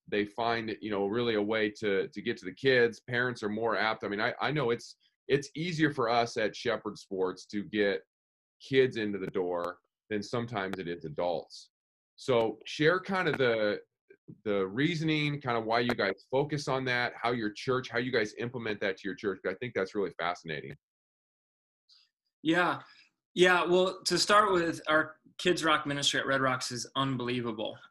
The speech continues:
Speaker 2: Um, and so just to kind of piggyback off of what you're saying, um, really investing in kids, and that oftentimes is the gateway to bring kids into the church. Our, our sports, um, sorry, our Kids Rock ministry is amazing.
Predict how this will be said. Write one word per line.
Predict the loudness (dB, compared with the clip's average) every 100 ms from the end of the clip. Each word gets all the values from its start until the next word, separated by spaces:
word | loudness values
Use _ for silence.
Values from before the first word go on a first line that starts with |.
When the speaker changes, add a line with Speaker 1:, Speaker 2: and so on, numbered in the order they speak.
| 0
Speaker 2:
Um, | 2 2 0 -4 -2
and | 2 2 2
so | 2 0
just | 2 0 0
to |
kind | -2 -2 -4
of |
piggyback | -4 -4 0 2 2 2
off | -4 -4
of |
what | -6 -6 -4
you're | -4 -2
saying, | 0 2 2 -2 -10 _ _ _ -2
um, | 2 2 2 4
really | 6 6 4
investing | 0 0 0 -2 -2
in | -4
kids, | -6 -2 -2 -2 -4 -4
and | -2 0
that | 2 0 -4 _ _ _ _ _ -10 2
oftentimes | 6 6 4 0 2 2
is | 0 -4
the | -4
gateway | -2 2 2 2 -2
to | -2
bring | -4 -4
kids | -6 -8 -8
into | -6 -6 -6
the | -8
church. | -8 -6 -4 -6 0
Our, | 4 6 6 2 -10 _ _ 2
our | 2 4
sports, | 0 0 -2 -2 -8 -4
um, | 0 2 0 -2
sorry, | 2 4 6
our | 4 2 -2
Kids | -2 0
Rock | 0 0 -2
ministry | -4 -2 -4 -2 -4
is | -4
amazing. | -4 0 0 0 -4 -6